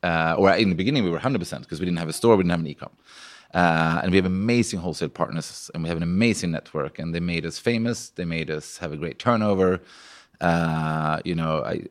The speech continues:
I'm so blessed to have them. Uh, but to be a healthy brand, and I think for our wholesale partners too, we had to achieve a more balanced approach,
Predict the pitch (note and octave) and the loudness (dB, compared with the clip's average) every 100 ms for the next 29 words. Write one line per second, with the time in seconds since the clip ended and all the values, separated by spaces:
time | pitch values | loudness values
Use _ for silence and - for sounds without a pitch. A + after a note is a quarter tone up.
0 | - E2 - - A2 E2+ D#2+ - D#2+ D#2 | -14 -10 -6 2 2 4 0 0 -4 -2
1 | D#2 - - - - _ - E2+ D#2+ D#2 | -4 -8 -14 -20 -20 _ -10 -6 -4 -4
2 | - D2+ - _ _ _ - G#2+ G#2+ - | -8 -10 -16 _ _ _ -20 0 0 2
3 | G2+ G2 B2 B2+ A#2+ G#2+ F#2+ F#2+ F#2 G2 | 2 6 6 6 6 6 6 4 2 -2
4 | F2 - C3 D#3 G#2+ F2+ E2+ E2+ D2+ - | -6 -2 2 4 4 2 0 -2 -4 -2
5 | F2 D#2+ - - F#2+ F2 E2+ E2+ F#2 D#2+ | -2 -4 -6 0 0 0 -2 -2 -2 -2
6 | - E2+ D#2+ - F2 D#2+ E2 E2 D2+ G#2+ | -4 -4 -4 -6 -6 -4 -4 -4 -2 0
7 | G2+ F2+ E2+ - - - - E2 E2 D#2 | 0 -4 -8 -14 -20 -20 -14 -12 -10 -10
8 | - - | -14 -16